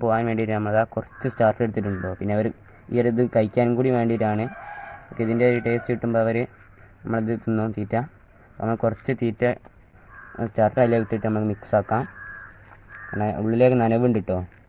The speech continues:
നമുക്ക് കുറച്ച് തീറ്റയും കൂടി ഇതിലേക്ക് ചേർക്കട്ടോ. ഇതിൻ്റെ ഒരു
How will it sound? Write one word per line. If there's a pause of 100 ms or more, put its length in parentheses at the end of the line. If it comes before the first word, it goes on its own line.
(1160)
നമുക്ക് (280)
കുറച്ച്
തീറ്റയും
കൂടി (560)
ഇതിലേക്ക്
ചേർക്കട്ടോ. (2250)
ഇതിൻ്റെ
ഒരു